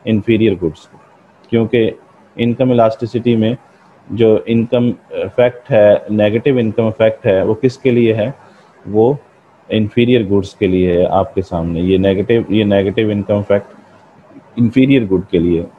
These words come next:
और positive किसके लिए? वो normal good के लिए है। और normal good दो तरह की होती हैं, या वो superior होती हैं या फिर वो necessities होती हैं। ठीक है, ये, ये ज़रा जहन में बिठाएं। इसका मतलब ये हुआ,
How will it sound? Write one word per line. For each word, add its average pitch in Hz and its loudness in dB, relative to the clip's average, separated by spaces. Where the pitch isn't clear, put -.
और 104 2
positive 113 0
किसके 127 -2
लिए? 117 0
वो 117 4
normal 113 0
good 127 0
के 113 2
लिए 101 2
है। 101 2
और 107 2
normal 117 0
good 120 2
दो 110 2
तरह 110 -2
की 113 -2
होती 104 -2
हैं, 123 -10
या 107 4
वो 104 2
superior 120 0
होती 110 0
हैं 110 -4
या 107 4
फिर 98 -4
वो 101 0
necessities 90 -4
होती 78 -8
हैं। 76 -12
ठीक 135 -4
है, 127 0
ये, 107 2
ये 104 2
ज़रा 92 2
जहन 92 0
में 95 0
बिठाएं। 85 -4
इसका 139 -4
मतलब 135 -2
ये 131 4
हुआ, 120 4